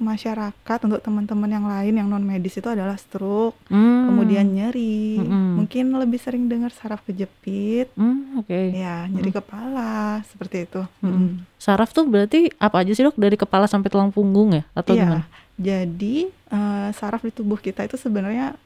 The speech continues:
Speaker 1: banyak ya, dari ujung kepala sampai ujung kaki,
Speaker 2: Mm-mm.
Speaker 1: dari bagian jaringan otak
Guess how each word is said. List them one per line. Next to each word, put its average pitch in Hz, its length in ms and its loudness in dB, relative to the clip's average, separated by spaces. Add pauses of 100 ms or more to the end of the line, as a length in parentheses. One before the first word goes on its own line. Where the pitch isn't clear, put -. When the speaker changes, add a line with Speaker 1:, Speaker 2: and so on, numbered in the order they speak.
(400)
Speaker 1:
banyak 190 400 0
ya, 190 80 0
dari 190 240 2
ujung 190 240 -2
kepala 180 480 -10
sampai 196 320 -6
ujung 185 240 -4
kaki, 196 720 -10
Speaker 2:
Mm-mm. 180 240 0 (240)
Speaker 1:
dari 190 480 -2
bagian 190 640 -4
jaringan 226 480 -2
otak 196 480 -6